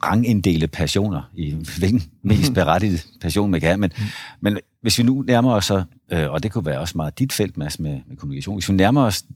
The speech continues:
Speaker 1: for eksempel med udgangspunkt i det der med haven. K-, kan du, kan du huske det, Bio? Man har jævnligt, og det ved jeg ikke, om I gør nogle gange stadigvæk i, her i Lyngby,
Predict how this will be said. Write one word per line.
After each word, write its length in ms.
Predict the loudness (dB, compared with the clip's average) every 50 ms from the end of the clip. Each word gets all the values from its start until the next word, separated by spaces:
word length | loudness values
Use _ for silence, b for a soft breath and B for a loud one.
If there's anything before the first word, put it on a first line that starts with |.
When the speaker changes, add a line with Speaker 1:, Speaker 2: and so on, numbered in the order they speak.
| _ 0
Speaker 1:
for 80 | 2
eksempel 360 | 4 4 4 2 2 0 0 2
med 100 | 2 4
udgangspunkt 380 | 4 4 2 2 0 0 -2 0
i 40 |
det 80 | 0 0
der 40 | 2
med 120 | 2 2 2
haven. 340 | 4 4 4 4 4 2
K-, 260 | 0 -4 -6 -8 -2 0
kan 100 | 0 2
du, 100 | 2 0 -2 0
kan 100 | 0 0
du 60 | 2
huske 180 | 2 2 2
det, 80 | 0 0
Bio? 260 | 2 2 2 2 0 -2
Man 280 | -4 -2 -2 -2 -2 -4 -10 -16 -16 -6
har 140 | -2 2
jævnligt, 480 | 4 4 4 4 4 2 2 -2 -4 -10 _
og 80 | -8 -4
det 80 | -2
ved 60 | 0 2
jeg 40 |
ikke, 80 | 2 2
om 80 | 2 0
I 40 |
gør 200 | 0 0 0 0
nogle 140 | 0 0 0
gange 180 | 0 -2 -2 -2
stadigvæk 340 | -2 0 0 0 0 -2 -4
i, 140 | -8 -10 -8 -4
her 100 | -4 -2
i 40 |
Lyngby, 320 | -2 -2 -4 -6 -8 -12